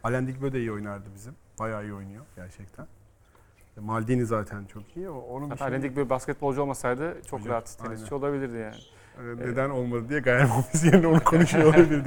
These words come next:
Speaker 1: büyük ihtimalle.
Speaker 2: Beş numaradaki fotoyu da alabiliriz. Ee, Andy Murray bu turnuvadaydı. Konuştuk, e, Niko'yla az önce.
Speaker 1: Maalesef, e, kötü bir imaj.
Speaker 2: Yani burada bir şey söyleyeyim. Murray Nash'ten uzun çıkmış ama Google'a baktım. Ee, Nash bir doksan bir, Murray bir doksan.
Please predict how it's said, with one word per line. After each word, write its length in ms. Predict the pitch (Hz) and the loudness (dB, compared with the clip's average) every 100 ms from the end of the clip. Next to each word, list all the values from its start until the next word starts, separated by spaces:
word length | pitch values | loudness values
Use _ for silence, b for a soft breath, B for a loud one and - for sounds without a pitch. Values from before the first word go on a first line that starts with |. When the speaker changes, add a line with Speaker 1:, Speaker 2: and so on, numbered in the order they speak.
| 123 | 0
Speaker 1:
büyük 140 | 120 123 | -2 -4
ihtimalle. 300 | 127 120 120 | -4 -2 4
Speaker 2:
Beş 240 | 143 - | 4 4
numaradaki 300 | 180 180 190 | 2 4 4
fotoyu 340 | 180 175 185 190 | 2 4 6 8
da 60 | |
alabiliriz. 500 | 165 147 127 127 120 147 | 8 6 4 2 0 -2
Ee, 260 | 120 120 147 | 0 0 0
Andy 220 | 131 143 | -2 2
Murray 220 | 151 147 | 4 4
bu 60 | 143 | 2
turnuvadaydı. 760 | 147 139 131 120 113 117 127 | -2 -2 2 2 0 -6 -8
Konuştuk, 520 | - 123 123 - 127 131 | -8 -8 -8 -8 -10 -8
e, 220 | 117 113 | -6 -6
Niko'yla 380 | 113 120 113 120 | -6 -4 -2 -2
az 160 | 110 | -4
önce. 300 | 117 113 160 | -6 -4 -4
Speaker 1:
Maalesef, 580 | 123 131 127 143 139 - | 0 0 0 -2 -6 -8
e, 260 | 131 131 117 | -8 -8 -8
kötü 300 | - 117 147 | -12 -12 -10
bir 160 | 120 113 | -12 -12
imaj. 200 | 110 107 | -12 0
Speaker 2:
Yani 220 | 135 151 | 2 4
burada 200 | 147 160 | 2 2
bir 60 | 196 | 4
şey 140 | 220 | 4
söyleyeyim. 400 | 208 220 175 208 | 4 2 2 -2
Murray 400 | 123 139 190 190 | 0 6 8 6
Nash'ten 280 | 147 151 202 | 4 -2 0
uzun 220 | 175 208 | 0 0
çıkmış 480 | 220 - 139 - - - | -4 -8 -8 -8 -10 -4
ama 180 | 131 156 | 0 0
Google'a 420 | 151 165 180 190 | 2 4 6 8
baktım. 360 | 190 185 202 233 - | 8 4 -8 -10 -12
Ee, 220 | 135 - - - - - - - - _ 135 | -8 -6 -6 -10 -14 -16 -18 -20 -20 _ -2
Nash 260 | 165 - | -2 0
bir 100 | 202 | 2
doksan 360 | 170 - 147 156 | 4 4 4 4
bir, 80 | 190 | 2
Murray 240 | 180 196 | 2 4
bir 140 | 196 | 4
doksan. 400 | 156 131 143 196 | 2 0 -2 -4